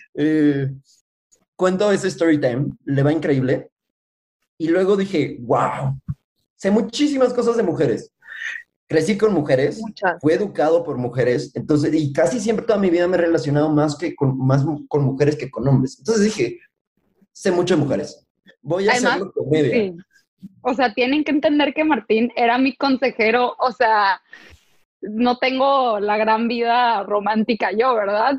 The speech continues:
Speaker 2: Pero haz de cuenta que a mí me pasaba algo y él me decía, y me decía,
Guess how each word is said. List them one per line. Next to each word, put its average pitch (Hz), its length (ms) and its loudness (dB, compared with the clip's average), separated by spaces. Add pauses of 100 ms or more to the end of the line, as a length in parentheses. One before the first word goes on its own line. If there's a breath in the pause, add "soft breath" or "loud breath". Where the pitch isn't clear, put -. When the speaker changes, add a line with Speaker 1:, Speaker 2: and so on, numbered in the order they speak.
(100)
Speaker 2:
Pero 247 260 2
haz 240 160 0
de 285 100 -4
cuenta 294 360 0
que 294 300 0
a 254 100 0
mí 247 120 -6
me 277 80 -8
pasaba 262 440 0
algo 277 360 0
y 262 160 0
él 247 120 0
me 285 120 0
decía, 277 480 0 (140)
y 269 80 -4
me 247 120 -2
decía, 233 180 -4